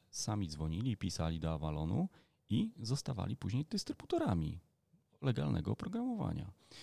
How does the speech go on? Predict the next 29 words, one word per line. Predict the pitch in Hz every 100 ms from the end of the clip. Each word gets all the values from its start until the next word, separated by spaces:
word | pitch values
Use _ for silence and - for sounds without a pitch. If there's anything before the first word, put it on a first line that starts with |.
| - -
Więc, | 104 120 -
e, | 64 71
to | - 143
była | 147 151 151
właśnie | 143 147
taka | - - -
troszkę | - - 120
zbliżona | 123 110 117 110 107 107 104 92 95
metoda | 104 95 90 90 90
do | 87 82
torrentów, | - 98 92 82 - -
tak? | 85 87
No | 87
bo | 85
wtedy | - 85 80
torrentów | 90 85 80 85
nie | 82 80
było, | 92 101 78
ale, | 85 85 - - - - -
e, | 82 80 80 82 87 87
było | 82 107 131
wykorzystanie | 113 113 101 95 - 123 156 139 131 - - - _ - 95
tej | 95 90
sieci | - 127 113
dystrybucyjnej | 101 - 95 95 - 113 110 98
w | 92
postaci | - - 95 98 95 87 - _ - 117 - _
piratów | - 101 101 98 87
giełdowych | 87 85 80 78 92 180 190